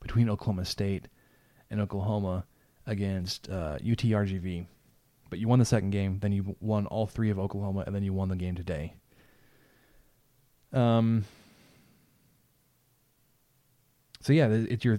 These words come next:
third straight Big Twelve series win. The last time you lost a Big Twelve series was against West Virginia in Morgantown, when you had those, um, back-to-back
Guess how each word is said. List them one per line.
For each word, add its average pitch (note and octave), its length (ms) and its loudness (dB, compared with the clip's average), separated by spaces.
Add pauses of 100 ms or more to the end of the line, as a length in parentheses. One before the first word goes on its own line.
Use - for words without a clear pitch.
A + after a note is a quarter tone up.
(140)
third C3+ 460 6
straight A2 540 2
Big A#2 180 2
Twelve A2 340 0
series A2 600 0
win. G2+ 420 2 (680)
The A#2 60 0
last A2 220 0
time A#2 80 6
you G#2+ 120 6
lost G2+ 260 0
a A2+ 40 -6
Big G#2+ 120 -2
Twelve G#2 200 0
series G2+ 320 -2
was F#2+ 200 -2
against G2 420 -2 (340)
West G#2+ 280 -2
Virginia G#2 400 2
in G#2+ 160 2
Morgantown, G2 720 0 (680)
when G#2 160 2
you G2 100 2
had G2 300 0
those, F#2+ 300 -2
um, F2 380 -4 (1080)
back-to-back G#2 760 0